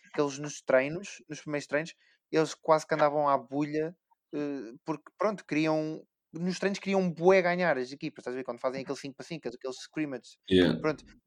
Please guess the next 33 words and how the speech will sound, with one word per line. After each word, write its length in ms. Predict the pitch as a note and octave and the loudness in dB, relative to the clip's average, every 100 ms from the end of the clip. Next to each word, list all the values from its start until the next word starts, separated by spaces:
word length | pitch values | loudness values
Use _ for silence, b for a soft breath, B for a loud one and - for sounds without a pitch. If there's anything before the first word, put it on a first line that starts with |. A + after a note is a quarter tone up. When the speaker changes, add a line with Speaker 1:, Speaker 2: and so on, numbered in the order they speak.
| - | -10
Speaker 1:
eles 180 | D#3 | -4
estavam, 300 | D#3 E3+ E3 | 2 4 4
tipo, 760 | D#3+ D3+ - C#3+ C#3 C#3 - - - - - | 2 -6 -2 0 0 0 -4 -10 -18 -4 6
pá, 140 | D3+ | 6
sei 120 | F3 | 8
lá, 200 | E3+ C3 | 8 8
faltas 420 | - D#3+ E3 D#3 | 8 6 6 0
até 300 | D#3 D3+ D3 C3 - | -2 2 2 2 -2
agressivas 540 | C3 B2 - F3 D3 B2+ | -6 -6 -4 -4 -4 -4
e 60 | |
assim, 340 | C3+ C#3+ E3 F3+ _ _ _ _ _ _ _ - | -6 -6 -10 -12 _ _ _ _ _ _ _ -10
e 80 | D3 | -6
no 140 | D3+ | -6
final 320 | D#3 D#3 D#3+ | 0 4 4
do 100 | C#3 | 2
treino, 380 | - C#3+ D#3 D3+ | 4 6 6 0
às 100 | C3+ | 0
vezes, 260 | C3+ C#3+ - b b - | -2 -6 -8 b b -10
tinha 160 | C#3+ | -8
que 60 | C#3 | 0
chegar 160 | D3+ C#3 | 6 8
lá 160 | C#3 | 8
os 240 | C3+ C#3 - | 6 0 -4
treinadores 400 | C#3 C3+ C#3 C3+ | -2 0 0 -2
e 60 | |
separá-los 720 | C3+ - G#2+ A2+ D3 C#3+ C#3 | -6 -2 0 6 6 6 0
e 40 | C3+ | -10
não 80 | C3 | -10
sei 140 | C3 | -8
o 20 | |
quê, 240 | B2+ C#3+ - b b | -6 -6 -8 b b
e 40 | |
os, 40 | - | 10